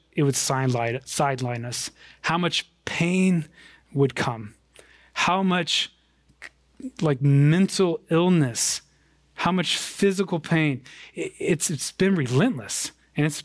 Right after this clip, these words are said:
kind of been like time over tension, time under tension. Seven and a half years in, it doesn't seem to get easier. It actually only seems to get harder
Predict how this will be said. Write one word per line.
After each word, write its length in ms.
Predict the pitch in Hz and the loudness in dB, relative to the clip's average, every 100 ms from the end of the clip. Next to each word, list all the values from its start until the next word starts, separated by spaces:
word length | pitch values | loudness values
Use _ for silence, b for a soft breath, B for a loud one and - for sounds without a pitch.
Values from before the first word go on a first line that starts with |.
| 156 | -12
kind 240 | - 214 240 | -6 0 0
of 100 | 180 | 2
been 200 | 175 170 | 2 2
like 260 | 151 - | 2 -2
time 460 | - - 170 170 170 | -6 0 0 0 -2
over 240 | 156 156 139 | -2 -2 -2
tension, 560 | - 180 196 123 113 - | 2 2 2 -2 -10 -6
time 260 | 170 156 | -4 -2
under 180 | 156 175 | 0 -2
tension. 440 | 160 170 185 139 123 B B B | 0 0 2 -2 -4 B B B
Seven 360 | - 190 208 | 0 2 2
and 80 | 185 | 0
a 40 | |
half 220 | 190 175 160 | 0 -2 -2
years 320 | 170 160 139 | 0 0 0
in, 400 | 175 208 135 123 B B - | 0 2 2 -2 B B 0
it 80 | |
doesn't 240 | 147 190 190 | 2 2 0
seem 260 | - 170 | 0 0
to 80 | 147 | 2
get 200 | 139 135 - | 2 0 2
easier. 640 | 196 247 - 104 107 131 - _ b b b | 4 4 2 -8 -10 -14 -16 _ b b b
It 80 | 147 | 0
actually 380 | 165 220 - 196 | 0 0 -2 -2
only 220 | 175 170 | 2 2
seems 360 | 151 151 151 127 | 2 2 2 2
to 100 | 135 | -2
get 180 | 135 127 | -4 -4
harder 600 | - - 160 123 - | -8 -4 -2 -4 -16